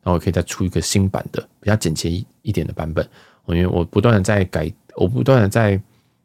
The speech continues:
在改造我的节目，包含我自己对于我自己的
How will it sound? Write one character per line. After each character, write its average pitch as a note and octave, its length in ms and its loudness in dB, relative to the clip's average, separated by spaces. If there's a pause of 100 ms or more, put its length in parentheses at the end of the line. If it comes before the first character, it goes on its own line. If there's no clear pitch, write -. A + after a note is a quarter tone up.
(480)
在 A2 140 2
改 E2+ 180 0
造 A2 140 2
我 E2+ 120 4
的 D#2 60 -2
节 E2+ 180 -2
目， F#2+ 140 2
包 G#2 220 2
含 F#2 200 0
我 F2+ 120 -4
自 - 120 -6
己 F2 280 -2
对 F#2+ 160 4
于 E2+ 100 -4
我 E2 100 -2
自 F#2+ 140 0
己 F2+ 80 0
的 E2+ 240 -2